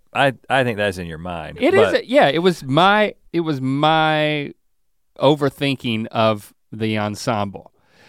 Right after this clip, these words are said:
Speaker 2: But you're like, "I don't even wanna wear this anyway. I don't feel like it's, it's not us. I don't feel as comfortable." It's like all the stuff that you just said.
Speaker 1: And so then we tell Jenna, we're like, "So, uh, we're thinking about not wearing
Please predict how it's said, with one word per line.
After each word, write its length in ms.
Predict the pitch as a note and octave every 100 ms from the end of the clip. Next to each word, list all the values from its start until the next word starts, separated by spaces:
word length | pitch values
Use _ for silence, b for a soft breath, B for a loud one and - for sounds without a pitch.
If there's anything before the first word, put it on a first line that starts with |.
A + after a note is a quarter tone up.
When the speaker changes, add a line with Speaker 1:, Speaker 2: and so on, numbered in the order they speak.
| b b b b b _ _ _
Speaker 2:
But 160 | C3 C3+
you're 120 | F3+
like, 120 | C#3+ G#2
"I 100 | G3
don't 100 | G3+
even 180 | C3
wanna 200 | B2+ C#3+
wear 240 | C3+ D3 D3+
this 160 | C#3
anyway. 240 | E3+ G3 G2
I 100 | A2+
don't 200 | F3 D3+
feel 260 | - D#3
like 240 | C#3 B2+ -
it's, 160 | -
it's 280 | - A#2 -
not 260 | C#3 D3+ A2
us. 320 | B2 C#3+ C3+
I 40 | F#2+
don't 220 | G#2+ A#2
feel 240 | - B2
as 140 | A2 -
comfortable." 640 | B2 B2+ C#3 C3 C3+ B2
It's 160 | G#2+ G#2
like 300 | F#2+ - _ -
all 140 | A#2
the 80 | A2
stuff 240 | - A#2+
that 60 | A2+
you 120 | G#2+
just 200 | G#2 G2
said. 260 | - A2+ A#2 -
Speaker 1:
And 80 | A2+
so 120 | C#3
then 140 | B2 D#3+
we 100 | C#3+
tell 200 | C3 F#2+
Jenna, 400 | G#2 C3 F2 -
we're 160 | G#2+
like, 240 | G#2 E2 - b b b b b b b _ _ _
"So, 480 | - D3 C#3 C3+
uh, 400 | C3 B2+ B2 A#2 - -
we're 120 | C3+
thinking 240 | G3+ A#3 B3
about 200 | A3 G#2
not 380 | G#2+ A#2+ G2
wearing 640 | F2 G2+ A#2 A#2 G#2+ F#2